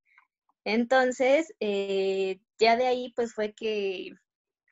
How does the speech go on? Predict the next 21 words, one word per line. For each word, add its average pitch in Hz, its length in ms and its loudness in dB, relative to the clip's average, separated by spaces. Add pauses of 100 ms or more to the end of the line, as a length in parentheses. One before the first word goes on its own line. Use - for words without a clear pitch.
(240)
que 226 80 -4
empecé 226 260 -2
a 247 60 2
leer 262 300 2
un 254 80 -2
poquito 226 220 -8
de 226 80 -4
Fraveo, 285 560 0
leí, 240 420 -2
me 262 100 0
interesó. 214 720 -2 (540)
Obviamente, 254 440 2
pues, 220 140 -4
el 196 140 -8
costo 226 280 -4
es 214 120 -4
muy 214 180 -4
atractivo. 240 600 -4 (100)
<laughs> - 300 -10 (1040)
Entonces, 277 880 0
eh, 202 800 -2